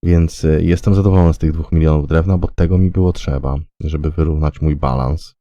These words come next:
Więc spoko, złodzieju. Powiedzmy, że jestem szczęśliwy z tego, co uczyniłeś. Dwa miliony drewna.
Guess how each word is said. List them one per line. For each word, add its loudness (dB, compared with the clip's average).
Więc -4
spoko, -2
złodzieju. -4
Powiedzmy, 0
że 2
jestem -2
szczęśliwy -4
z -14
tego, -4
co -6
uczyniłeś. -4
Dwa -2
miliony 2
drewna. -4